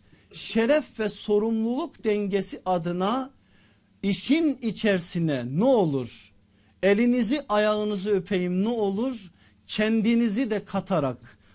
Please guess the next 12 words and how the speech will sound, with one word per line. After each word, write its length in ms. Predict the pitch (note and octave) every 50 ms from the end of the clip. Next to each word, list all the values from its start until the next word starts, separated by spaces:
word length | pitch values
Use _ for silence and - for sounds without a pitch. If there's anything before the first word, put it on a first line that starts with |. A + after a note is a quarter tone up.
| - -
sakın 460 | - - G3 - - A#3+ A#3+ A3 F#3+
dışında 480 | G3+ - - G#3 G3+ G3+ G3 F#3+ G3 F#3+
tutmayın, 580 | - G#3+ G3+ - F#3 F3+ F3 F3 F3 F3 E3+ - - _ -
ben 200 | E3+ F3 F3+ F3
nefsime 460 | F3 F3+ F3 - - G#3 G3+ G#3 F#3+
de 40 | F#3
aynı 260 | E3+ E3+ E3+ E3+ E3
şeyi 260 | D#3 - - E3 E3 D#3
söylüyorum. 720 | - - D#3+ D3+ D3+ D3+ D#3+ E3 E3+ G#3 A#3 A#3+ A#3+ A3+ - - _ - - - _ _
Kendinizi 720 | - - G3+ G3+ G3+ G#3 G3 A3+ A#3 A#3+ A3 F#3+ C4+ D4+ C4
de 120 | B3 A3
katarak 640 | - - G#3+ G3+ - G#3+ G3+ G3+ A3 B3 A#3+ - -